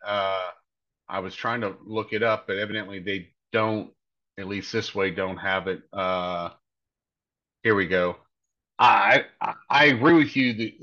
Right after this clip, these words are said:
one of the keys there being Joe Charles. Uh, I know he's a fan favorite, but I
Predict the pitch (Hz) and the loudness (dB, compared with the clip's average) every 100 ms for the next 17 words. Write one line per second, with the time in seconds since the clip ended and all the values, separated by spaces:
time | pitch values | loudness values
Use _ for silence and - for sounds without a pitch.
0 | - - - 131 131 117 135 127 117 110 | -18 -14 -4 -2 0 0 2 4 4 4
1 | 113 110 98 113 107 120 113 101 92 - | 4 2 2 0 2 4 6 4 0 -10
2 | - 104 107 101 92 - _ _ - 127 | -12 -2 0 0 -4 -12 _ _ -2 4
3 | 165 208 131 123 - 135 147 - 131 135 | 6 6 4 2 2 2 2 0 0 0
4 | 147 147 - _ _ _ _ _ _ _ | -2 -6 -12 _ _ _ _ _ _ _
5 | 127 120 117 | 0 2 0